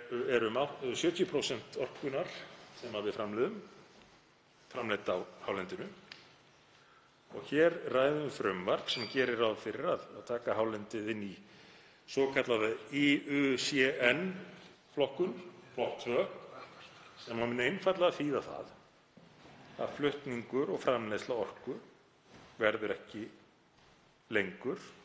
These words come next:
heimil. Ég geri reyndar ekki ráð fyrir að menn ætli að loka þeim virkjunum sem að þegar eru til staðar.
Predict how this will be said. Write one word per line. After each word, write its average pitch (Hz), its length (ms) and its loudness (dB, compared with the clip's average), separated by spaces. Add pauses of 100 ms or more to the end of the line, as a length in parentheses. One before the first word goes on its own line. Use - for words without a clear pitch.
(1160)
heimil. 185 320 0 (1200)
Ég 110 160 -6
geri 127 160 4
reyndar 120 320 0
ekki 117 160 4
ráð 147 160 6
fyrir 123 200 2
að 113 100 0
menn 120 100 0
ætli 110 160 0
að 117 80 4
loka 135 320 2
þeim 113 160 -4
virkjunum 120 440 -2
sem 107 160 -6
að - 120 -6
þegar 147 220 2
eru 95 140 -6
til - 120 -10
staðar. 95 340 -4